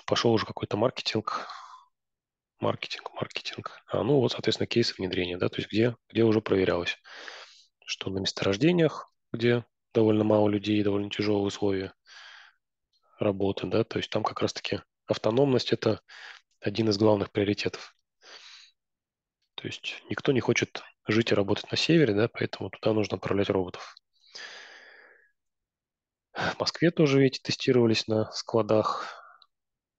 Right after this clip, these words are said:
и на металлургических комбинатах. Вот, поэтому в целом тоже, так сказать, есть чем гордиться. Пожелаем удачи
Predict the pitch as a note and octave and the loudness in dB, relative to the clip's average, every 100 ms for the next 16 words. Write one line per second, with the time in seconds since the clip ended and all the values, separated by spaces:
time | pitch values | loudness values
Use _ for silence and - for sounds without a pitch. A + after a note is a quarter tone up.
0 | _ _ _ _ _ _ _ _ _ _ | _ _ _ _ _ _ _ _ _ _
1 | _ _ _ _ - C3 C3+ _ _ _ | _ _ _ _ -6 -6 -6 _ _ _
2 | _ - G#2+ A2 - G#2+ F#2+ F2+ - - | _ -10 -8 -6 0 0 0 -4 -4 -8
3 | - - - F#2+ - - - - - - | -14 -14 -8 -6 -6 -14 -18 -14 -10 -8
4 | - - - - - C3 G#2 - E3 - | -10 -14 -18 -10 2 4 4 4 4 4
5 | D#3 C#3+ B2 - - D3 D3 C3 - _ | 4 4 2 -4 -2 4 4 4 -2 _
6 | _ _ - A2 F#2 - - - G2+ - | _ _ 2 2 2 -8 -14 -6 -4 -2
7 | A2 - G2+ G#2 C3+ F#3+ E3 C#3+ _ _ | -2 0 0 0 2 0 0 -2 _ _
8 | _ - _ - _ - - A#2 C3 G#2+ | _ -20 _ -20 _ -16 -4 2 2 2
9 | F#2+ A2 - A#2 | 2 0 0 -6